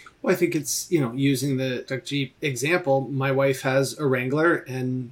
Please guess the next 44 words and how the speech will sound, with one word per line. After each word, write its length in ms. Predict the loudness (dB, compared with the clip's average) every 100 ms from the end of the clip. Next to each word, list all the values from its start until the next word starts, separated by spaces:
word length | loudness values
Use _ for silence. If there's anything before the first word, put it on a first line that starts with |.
| -8
you 120 | -2
know, 120 | 0 0
she 340 | 2 4 4
was 400 | 6 4 2 0
once 300 | 0 0 -2
ducked 440 | 0 4 4 0
and 300 | -8 -4 -4
she 380 | -2 2 4 4
was 260 | 4 2 2
so 160 | 2
excited. 500 | 2 2 2 8 8
She 240 | 8 6 4
called 400 | 4 2 4 8
me 100 | 8
right 200 | 8 6
away. 420 | 4 6 6 4 -4 -4
She 260 | 2 4 4
took 180 | 4
a 60 | 2
picture 480 | 0 -2 -2 0 0
of 140 | 2
the 80 | -2
duck. 340 | 0 2 2
She 220 | 2 2 2
took 200 | 2 -2
a 40 |
picture 340 | -4 -4 0 -2
of 60 |
herself 460 | 0 0 2 2 4
with 100 | 2
the 80 | 2
duck 300 | 2 2 2
on 100 | -2
the 120 | -2
hood 120 | 0
of 120 | 0
the 40 | -2
Jeep, 320 | 2 2 4
and 140 | 0
she 400 | 2 4 4 4
then 380 | 2 2 4 4 4
reposted 720 | 2 4 2 2 2 -2 0
that 240 | 2 2
and, 160 | 0